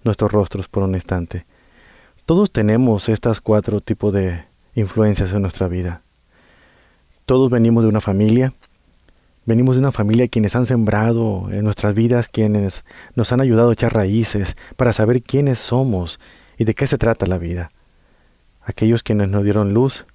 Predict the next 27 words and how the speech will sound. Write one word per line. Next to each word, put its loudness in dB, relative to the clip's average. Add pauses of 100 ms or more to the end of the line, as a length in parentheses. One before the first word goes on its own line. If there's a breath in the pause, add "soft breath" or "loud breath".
(160)
quienes 0
nos -2
han 0
visto -2
crecer, -2 (800 soft breath)
quienes 0
nos -4
han 2
visto 0
convertirnos 0
en -2
el 0
hombre 2
o 0
la 0
mujer -2
que -2
somos. -4 (1200 soft breath)
Y 2
también 0
hemos 0
tenido 2
maestros 0
y -4
profesores 0
quienes 0
siguen 0